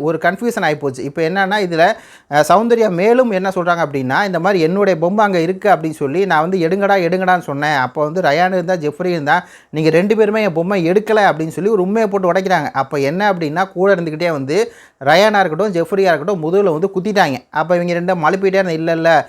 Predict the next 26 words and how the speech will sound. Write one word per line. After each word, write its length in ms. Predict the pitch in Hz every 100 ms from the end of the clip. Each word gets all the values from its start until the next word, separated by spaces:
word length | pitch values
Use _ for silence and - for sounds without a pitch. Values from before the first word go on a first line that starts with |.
| - _
நான் 220 | 147 160 156
வந்து 220 | 160 170
அப்படி 340 | 147 160 151
இப்படின்னு" 240 | 143 160 156
சொல்லி 180 | 151
பார்த்தீங்கன்னா, 360 | 147 143 147 196
ரயான் 380 | 180 165 175 160
மழுப்புனா, 260 | 156 165
அதே 220 | 196 170 175
மாதிரி 240 | 170 151
ஜெஃப்ரியும் 320 | 151 180 170
மழுப்புனா, 380 | 156 151 185 214
ஒரு 140 | 156
கட்டத்துக்கு 360 | 139 160 190 175
மேல 220 | 160 185
சௌந்தர்யாக்கு 500 | 202 151 180 160 185
புரிய 280 | 185 202 214
ஆரம்பிச்சிருச்சு. 440 | 175 151 131 131 123 - _
அதனால 360 | 135 180 214 196
தான் 160 | 208
இன்னைக்கு 180 | 180 165
காலையில 260 | 165 185 170
வந்து 200 | 170 180
அழுந்தாங்க. 460 | 143 170 180 143 -
கூடயே 260 | 175 175 190
இருந்துட்டு, 460 | 156 170 156 202